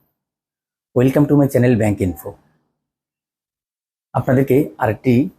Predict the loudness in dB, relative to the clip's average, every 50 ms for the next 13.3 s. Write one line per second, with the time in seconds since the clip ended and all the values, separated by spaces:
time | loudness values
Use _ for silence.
0 | _ _ -2 -2 0 2 2 2 2 2 2 2 2 2 2 2 0 -2 -2 -2
1 | -2 -2 -4 -6 -8 -12 _ _ _ _ -4 -2 0 0 0 -2 -2 -2 0 0
2 | 0 -2 -4 -6 -10 -18 -20 _ _ _ _ _ _ _ _ _ _ _ _ _
3 | _ _ _ _ _ _ _ _ _ _ _ _ _ _ _ _ -6 -4 -4 -4
4 | -2 0 0 2 2 2 0 -6 -14 _ _ _ _ _ _ _ _ _ _ -12
5 | -6 -2 2 2 4 4 4 4 2 2 2 2 0 0 -2 -4 -8 -14 _ _
6 | _ _ _ _ _ -6 -6 -4 -2 -2 -2 -2 -2 -2 0 2 2 2 2 2
7 | 0 -2 -6 _ _ _ _ _ _ _ -8 -2 0 0 0 0 -2 -2 -2 -2
8 | -2 0 0 0 0 -2 -6 _ _ _ -8 -4 -2 0 0 0 -2 -2 -2 -2
9 | -2 0 0 2 4 4 2 2 0 -2 -2 -2 0 0 0 0 0 0 0 -2
10 | -4 -6 _ _ _ _ _ _ -6 -4 -2 -2 0 0 0 0 0 0 0 0
11 | 0 0 0 0 0 -2 -2 -2 -4 -4 -2 -2 0 0 -2 -4 -2 -4 -4 -4
12 | -6 _ _ _ _ -4 -2 0 2 2 0 0 0 -2 -2 0 0 0 0 -2
13 | -2 -4 -6 -12 -18